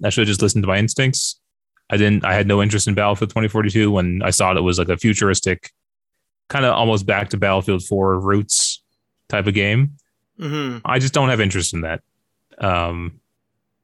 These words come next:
Speaker 1: from a Battlefield game, at least. I'm always interested in what Call of Duty is doing. Um, but, uh,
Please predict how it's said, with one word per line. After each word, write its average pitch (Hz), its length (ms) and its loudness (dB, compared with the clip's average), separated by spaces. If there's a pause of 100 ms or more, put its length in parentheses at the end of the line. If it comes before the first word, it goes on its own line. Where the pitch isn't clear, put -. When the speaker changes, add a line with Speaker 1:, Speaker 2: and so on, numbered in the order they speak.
Speaker 1:
from 160 140 2
a 139 60 4
Battlefield 110 400 2
game, 90 160 0
at 85 80 -4
least. 82 280 -4
I'm 107 80 2
always 113 200 4
interested 92 260 -2
in 87 80 -2
what 87 120 -2
Call 90 200 0
of 87 40 -4
Duty 90 140 2
is 85 120 -2
doing. 85 340 -6
Um, 90 280 -6 (880)
but, 87 320 -2
uh, 87 320 0